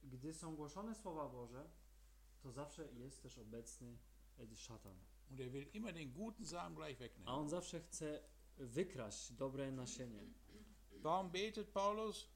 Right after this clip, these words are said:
Speaker 2: Einmal der Ratschluss Gottes veranlasste ihn zu beten.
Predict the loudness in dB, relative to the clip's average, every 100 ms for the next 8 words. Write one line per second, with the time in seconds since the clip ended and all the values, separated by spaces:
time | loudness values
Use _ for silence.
0 | 0 4 4 8 8 8 4 -8 -16 -16
1 | -16 -18 -18 -18 -16 -10 2 4 8 8
2 | 6 2 2 6 6 4 0 -2 0 4
3 | 2 2 -2 -4 -2 -2 2 2 2